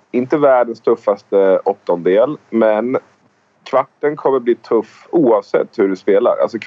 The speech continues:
det är så pass många bra lag, eh, med, så att, eh, att gå förbi en kvart, det är svårt för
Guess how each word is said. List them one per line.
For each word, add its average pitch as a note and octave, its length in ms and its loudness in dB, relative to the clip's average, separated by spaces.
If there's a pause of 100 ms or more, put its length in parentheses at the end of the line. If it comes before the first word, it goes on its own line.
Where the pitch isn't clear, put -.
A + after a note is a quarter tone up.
det B2 140 0
är B2+ 60 0
så C#3 180 -2
pass C#3 240 -4
många A#2+ 260 0
bra G#2 260 2
lag, G#2 420 -2 (580)
eh, F#2 760 2
med, C#2+ 300 -2
så - 160 -2
att, - 260 -4
eh, F2 400 2
att - 280 -2
gå A#2 240 2
förbi A#2 400 -2
en G2 160 -2 (180)
kvart, - 460 -6
det A2+ 260 0
är D3+ 100 0
svårt A#2 400 0
för F#2+ 380 0